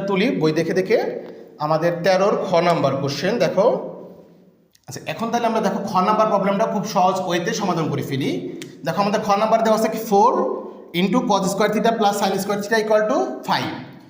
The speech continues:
অর্থাৎ আমাদের এখানে ফোর এই ভিতরে দুইটার সাথে গুণ আকার আছে, তাই না? তাহলে আমরা just ব্র্যাকেটের ভিতরে এই ফোরটাকে গুণ করে দিই, তাহলে টু, four cos square theta plus four sin theta equal to five, ঠিক না? তো আমরা জানি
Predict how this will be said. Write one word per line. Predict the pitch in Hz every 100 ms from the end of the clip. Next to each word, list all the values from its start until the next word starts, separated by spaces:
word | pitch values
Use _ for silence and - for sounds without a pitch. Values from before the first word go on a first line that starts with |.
| - - -
অর্থাৎ | 190 - 220 -
আমাদের | 190 202 220
এখানে | 240 240
ফোর | 226 214
এই | 208 185
ভিতরে | 214 214 190
দুইটার | 208 -
সাথে | 208 190
গুণ | 208 185
আকার | 165 139
আছে, | -
তাই | 190
না? | 311
তাহলে | 233 190
আমরা | 196 190
just | 202 - - - - - -
ব্র্যাকেটের | 170 170 208 214 190
ভিতরে | 226 247
এই | 220 -
ফোরটাকে | 196 196 190 175
গুণ | 190
করে | 180 135
দিই, | 135
তাহলে | 151 - - -
টু, | 220 226 220 -
four | 190 247 - 185 - - - - - -
cos | 185 190 190
square | 208 208 208
theta | 220 226 277 359 - - -
plus | 185 285 339 - - -
four | 190 247 381 - - - - - - _ -
sin | 180 180 185
theta | 185 214 214
equal | 208 208
to | - - -
five, | 113 - - - - - - -
ঠিক | 202 262
না? | 381 - - - -
তো |
আমরা | 202 185 233 285
জানি | 240